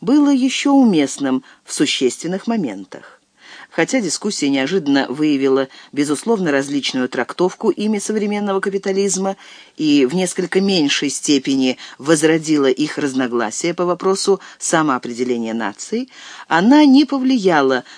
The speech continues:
на текущую политику и тактику, где они действовали в согласии. Разногласия между ними были улажены, когда в тысяча девятьсот девятнадцатом году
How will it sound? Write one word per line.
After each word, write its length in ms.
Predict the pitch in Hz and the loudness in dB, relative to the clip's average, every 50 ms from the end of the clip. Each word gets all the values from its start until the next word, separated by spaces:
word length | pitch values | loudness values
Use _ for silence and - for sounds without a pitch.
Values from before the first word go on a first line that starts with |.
| - - | -10 -4
на 100 | 160 151 | -4 -2
текущую 540 | - 160 139 - 143 127 - - - 135 127 | -2 -2 -2 -2 -4 -4 -2 -2 -2 -4 -4
политику 680 | - 131 160 233 269 254 - 262 - - 220 208 165 - - | -2 -2 0 0 -2 -2 -2 -6 -6 0 2 2 2 2 0
и 260 | 180 180 175 - - _ - | -4 -4 -4 -4 -6 _ -2
тактику, 680 | 175 151 135 - - - - 123 - - 131 120 - - - - - | 0 0 0 -2 -6 -6 -6 -6 -2 0 0 0 -2 -4 -16 -18 -8
где 260 | - 139 135 151 147 | -8 -4 0 2 2
они 280 | 147 165 220 269 294 262 | 2 4 4 4 4 4
действовали 760 | 180 165 196 214 208 - - - 185 185 180 180 170 170 175 - - - - _ _ | 4 2 0 0 0 -4 -4 -4 -2 -2 0 0 0 -2 -2 -4 -14 -20 -20 _ _
в 80 | - - | -8 -4
согласии. 840 | - 170 165 147 135 123 110 92 - - - - 98 87 65 50 - - _ _ _ _ _ _ _ _ _ _ _ _ _ _ _ _ _ _ _ _ _ _ _ _ _ _ _ - | -2 -2 -2 0 -2 -2 -4 -4 -6 -8 -8 -8 -8 -10 -10 -12 -14 -20 _ _ _ _ _ _ _ _ _ _ _ _ _ _ _ _ _ _ _ _ _ _ _ _ _ _ _ -4
Разногласия 720 | - 160 170 151 151 156 139 135 143 147 147 - - 196 | 0 0 0 2 2 0 2 2 2 0 0 2 0 0
между 280 | 190 185 190 185 165 185 | 0 0 -2 -4 -4 -4
ними 260 | 190 190 196 202 202 | -4 -2 -2 -2 -4
были 360 | 180 147 139 139 131 131 131 | -2 0 0 0 2 4 2
улажены, 680 | - - 135 143 127 123 120 117 113 143 143 165 202 220 | 2 2 0 -2 -2 -2 -4 -4 -4 -6 -4 -4 -4 -4
когда 500 | 208 - 143 123 131 127 131 135 135 131 | -4 -4 -4 -4 -4 -4 -2 -2 -2 -2
в 80 | 127 - | -4 -4
тысяча 340 | - 190 180 - - - 135 | -6 -6 -6 -6 -10 -8 -6
девятьсот 320 | 135 135 131 156 175 165 | -6 -6 -4 -4 -4 -4
девятнадцатом 640 | 139 131 127 127 143 156 151 143 - - 127 127 120 | -4 -6 -6 -4 -4 -6 -4 -6 -6 -6 -4 -6 -4
году 380 | 127 123 127 131 190 240 262 | -2 -4 -2 -2 -2 -4 -4